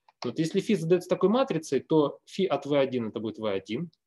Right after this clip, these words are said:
фи от В два это будет два В два, а фи от В три это будет три В три.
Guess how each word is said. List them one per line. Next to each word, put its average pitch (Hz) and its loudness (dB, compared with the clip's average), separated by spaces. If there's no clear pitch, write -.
фи 196 0
от 165 4
В 123 2
два 113 -2
это 117 -6
будет 107 -4
два 113 0
В 104 -6
два, 156 0
а 123 -4
фи 147 -2
от 120 -4
В 120 -2
три 190 -2
это 147 -2
будет 127 0
три 151 -2
В 135 -6
три. 107 -8